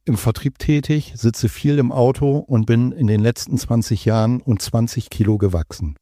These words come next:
Bis eine Freundin kam und sagte, „Du nimmst jetzt teil.“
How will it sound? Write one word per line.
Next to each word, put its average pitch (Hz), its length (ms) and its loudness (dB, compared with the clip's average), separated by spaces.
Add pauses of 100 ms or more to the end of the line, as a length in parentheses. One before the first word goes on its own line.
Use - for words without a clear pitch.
(120)
Bis - 180 2
eine 147 180 4
Freundin 143 400 2
kam 135 300 2
und 123 80 4
sagte, 117 340 2
„Du 123 180 0
nimmst 131 380 0
jetzt - 280 0
teil.“ 85 400 -2